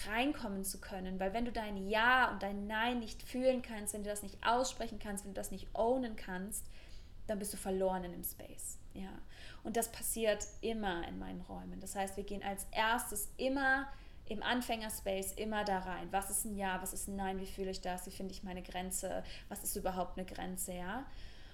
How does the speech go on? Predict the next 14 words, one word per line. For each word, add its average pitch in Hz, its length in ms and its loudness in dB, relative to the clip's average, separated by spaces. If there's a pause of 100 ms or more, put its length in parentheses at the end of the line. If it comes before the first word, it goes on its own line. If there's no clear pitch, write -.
(160)
Und 226 140 -2
von 214 280 0 (120)
da 226 560 8
aus, - 340 -4 (160)
von 214 260 -2
da 220 340 6
aus - 300 -2
ba-, - 340 -2
ist - 180 -2
das - 160 -4
Fundament 208 540 0
dann 202 180 -2
gelegt 190 480 0
dafür, 185 560 -2